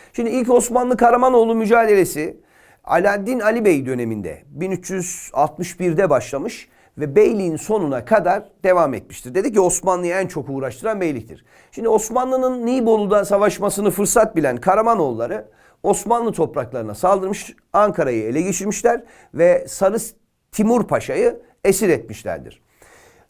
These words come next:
Ee, Anadolu'ya tekrar dönen Bayezid, birinci Bayezid, Karamanoğulları üzerine yürümüş, Konya Kalesi ele geçirilerek, e, Alaaddin A-, Ali idam edilmiş, e, ve Torosların haricindeki, e, şey, güneyindeki birkaç kale hariç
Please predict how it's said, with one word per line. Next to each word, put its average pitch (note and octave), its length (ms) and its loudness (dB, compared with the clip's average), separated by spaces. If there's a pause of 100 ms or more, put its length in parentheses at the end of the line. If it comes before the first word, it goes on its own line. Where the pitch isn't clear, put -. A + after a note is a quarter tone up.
Ee, C3 460 0
Anadolu'ya A#3 500 6
tekrar A3+ 440 4
dönen G#3+ 480 4
Bayezid, D#3+ 520 4 (120)
birinci F3 320 0
Bayezid, E3 340 4
Karamanoğulları F#3+ 720 2
üzerine A#2+ 300 -2
yürümüş, A#3+ 580 -4 (360)
Konya A#3 360 2
Kalesi D3+ 360 -2
ele D#3+ 140 0
geçirilerek, G#3+ 760 0 (320)
e, B2+ 320 -4
Alaaddin G#3 580 2
A-, D3 320 0 (320)
Ali D#3 300 4
idam G3 500 0
edilmiş, C3+ 500 -6 (260)
e, C3+ 80 -4 (240)
ve F#3 300 -2
Torosların G3+ 540 4
haricindeki, C#3+ 800 0
e, B2 180 -4
şey, C3 180 0
güneyindeki C#3+ 600 -2
birkaç F#3+ 480 0
kale B2 200 0
hariç F#3 640 2